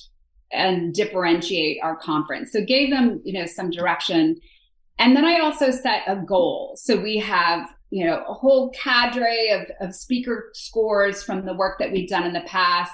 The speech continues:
So it, and they're rated, um, out of a five-point scale. So it's like, let's just only work with speakers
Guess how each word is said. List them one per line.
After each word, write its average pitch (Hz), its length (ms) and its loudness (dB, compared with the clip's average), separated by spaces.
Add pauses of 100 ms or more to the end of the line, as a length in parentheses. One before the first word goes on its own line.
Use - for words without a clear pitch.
So 170 380 -2 (400)
it, - 440 -4
and 185 220 0
they're 175 240 2
rated, 185 680 0
um, 165 240 2
out 175 200 -2
of 170 200 -2 (120)
a 180 140 -4
five-point 180 600 -2
scale. 170 580 -2
So 208 160 -8
it's 190 120 -8
like, 190 240 -4
let's - 480 -2
just 247 320 -4 (240)
only 262 460 4
work 220 240 0
with 202 120 -8
speakers 180 800 -4